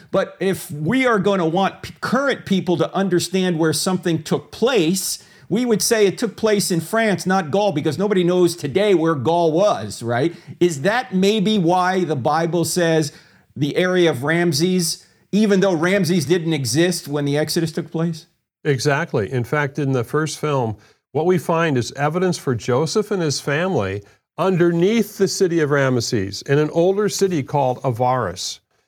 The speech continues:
Speaker 2: And that is where, uh, the activity happened. That's where the, uh, the revelation comes. And, uh, l-, uh, years later, by the way, that same,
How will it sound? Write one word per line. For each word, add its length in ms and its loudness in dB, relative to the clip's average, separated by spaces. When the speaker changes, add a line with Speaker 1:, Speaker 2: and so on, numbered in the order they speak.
Speaker 2:
And 200 2
that 260 2
is 200 -2
where, 440 0
uh, 220 -2
the 220 0
activity 460 -2
happened. 420 -4
That's 360 -4
where 280 2
the, 480 0
uh, 300 -2
the 100 0
revelation 800 0
comes. 560 -6
And, 380 -4
uh, 280 -2
l-, 340 -6
uh, 40 0
years 440 0
later, 480 -2
by 160 -2
the 100 -2
way, 220 0
that 220 0
same, 500 -2